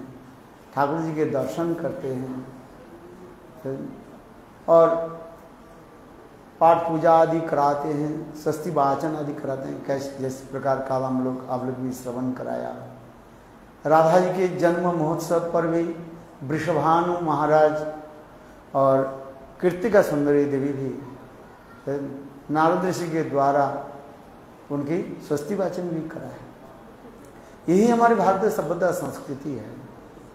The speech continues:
है। विशेष करके नंद उत्सव पर, अर्थात माँ जसोदा के बाल के उत्सव पर कैसे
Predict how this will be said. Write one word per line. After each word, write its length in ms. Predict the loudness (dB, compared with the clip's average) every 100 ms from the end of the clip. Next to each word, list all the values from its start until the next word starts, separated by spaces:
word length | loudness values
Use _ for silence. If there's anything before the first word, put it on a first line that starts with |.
| -20 -20 -20 -10
है। 120 | -10 -10 -14 -20 -20 -20 -20 -20 -20 -20 -20 -20 -20 -20 -20 -10 -2 2 2 2 -2 -10 -14 -18 -20 -20 -20 -20 -20 -20 -20 -20 -20 -20 -20 -6
विशेष 320 | 0 4 4 4
करके 300 | 4 6 4 4 -4 -8 -12 -16 -20 -20 -20 -20 -20 -20 -20 -20 -20 -20 -6
नंद 300 | 0 2 6
उत्सव 500 | 6 6 0 2 0
पर, 300 | 4 6 8 6 0
अर्थात 600 | 0 2 2 2 -6 -12 -16 -20 -20 -20 -20 -20 -20 -20 -20 -20 -20 -20 -4
माँ 180 | 4 4
जसोदा 340 | 4 2 2 2
के 140 | 0 2
बाल 260 | 4 4 2
के 140 | 0 -4 -4 -6
उत्सव 280 | -6 -4 -4 -4
पर 160 | -6 -6 -6 -12 -18 -20 -20 -20 -20 -20 -2
कैसे 320 | 0 0 0